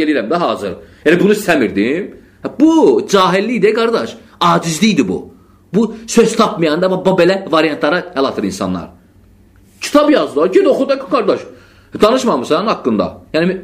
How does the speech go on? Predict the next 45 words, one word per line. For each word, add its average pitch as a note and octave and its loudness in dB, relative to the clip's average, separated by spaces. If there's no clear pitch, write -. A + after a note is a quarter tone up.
belə G#3+ 2
bir A#3+ -6
ki, A3+ -2
misal A3 0
üçün, G#3 -2
mənə G#3 2
üçün F#3 -6
danışıblar. D3 -2
Haqqında B2 -4
səndə C3+ -2
filan-filan A#2 -4
şeylər B2 -2
varsa, B2+ -2
filan C3+ 0
vaxtı A#2+ -4
filan A#2 0
söz D3 -2
demisən. D3 -2
Yəni, F#3 2
bu A3+ -4
söhbətlər C#3+ -2
də E2+ -8
ha, E2 -12
eyni B2+ 2
ilə. F#2+ -2
Sən D3 -2
filan C3+ 0
haqqında A#2+ -4
filan A2+ -6
söz D#3 0
demisən, D3 -4
filan B2 -4
dərsinə A2+ -4
filan D#3 -4
demisən. F3 -6
Və A3+ 2
mən D4+ 0
də C#4 -2
bunu A#3 0
eşidirəm F#3+ -2
və C#4+ 0
çıxıb - -2
cavab A3 2
verirəm G#2 -4
buna. E2+ -4